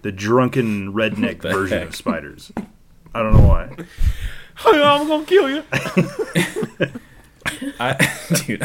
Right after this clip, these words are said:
Speaker 2: I can barely understand. I can barely understand what you're saying. Uh, <laughs>
Speaker 3: Dude, I want that to, I wanted that to be a cartoon, the Hick Scorpion. <laughs>
Speaker 2: Actually, you know what? I feel like scorpions are a little,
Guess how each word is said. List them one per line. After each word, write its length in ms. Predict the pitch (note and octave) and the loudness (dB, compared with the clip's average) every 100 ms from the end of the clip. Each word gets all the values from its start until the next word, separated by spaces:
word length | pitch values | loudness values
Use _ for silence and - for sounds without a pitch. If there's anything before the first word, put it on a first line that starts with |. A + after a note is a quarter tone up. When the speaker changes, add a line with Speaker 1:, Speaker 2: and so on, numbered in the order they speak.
| - | -4
Speaker 2:
I 120 | D3 | -4
can 200 | C#3+ A#2 | -2 -4
barely 380 | G2 G#2+ G2+ F#2+ | 0 2 2 0
understand. 540 | F#2+ F2+ - A2 F#2 E2 | -4 -6 -8 -6 -6 -2
I 120 | E3 | -2
can 120 | C3 | 0
barely 220 | F#2 E2+ | -2 -4
understand 300 | D#2+ C#2+ E2 D2 | -6 -10 -10 -10
what 60 | |
you're 80 | D#2 | -12
saying. 180 | - C#2 - - - - - - - - | -16 -16 -18 -18 -18 -14 -14 -16 -20 -10
Uh, 720 | A#2+ A#2 A#2 G#2+ G#2 G2+ G2 - - - - F#3+ C#3+ C3+ - D#3+ | -2 2 2 2 2 0 0 2 2 2 0 2 0 -4 -8 -10
<laughs> 60 | - | -8
Speaker 3:
Dude, 200 | F3+ - | -10 -6
I 40 | F3 | -4
want 160 | A3+ | -2
that 100 | G#3+ | -4
to, 80 | F#3 | -4
I 140 | - | -4
wanted 160 | F#3+ G#3 | -4 -2
that 100 | F3+ | -2
to 60 | D#3+ | 0
be 100 | D3+ | -2
a 40 | |
cartoon, 500 | - D3 B2+ D3 B2 | 0 -4 -2 -6 -6
the 60 | A2+ | -8
Hick 280 | - C#3+ - | -8 -8 -8
Scorpion. 640 | - C3+ B2+ A#2+ G#2+ B2 - - - - - - | -10 -8 -8 -10 -12 -12 -8 -6 -6 -14 -16 -6
<laughs> 680 | D#3+ E4 D3+ - C3+ B3 A#3 - - - _ - _ _ - - - - - - - - | -4 -4 -6 -8 -10 -10 -12 -14 -12 -14 _ -20 _ _ -20 -8 -6 -6 -12 -18 -20 -10
Speaker 2:
Actually, 460 | A#2 E3+ A#2+ G#2 - | -4 -4 0 -2 -2
you 80 | A#2+ | -4
know 140 | D3 | -2
what? 260 | C#3+ D3 - | 0 -2 -4
I 140 | G#2+ D3 | -4 -4
feel 200 | E3 C3 | -2 0
like 200 | G2+ F#2+ | 0 -2
scorpions 680 | - A2 A2 G2+ F#2 E2+ E2 | -8 -6 -6 -6 -6 -6 -8
are 60 | |
a 40 | E2+ | -8
little, 520 | F#2 F2 D#2+ D2+ - | -6 -6 -8 -10 -14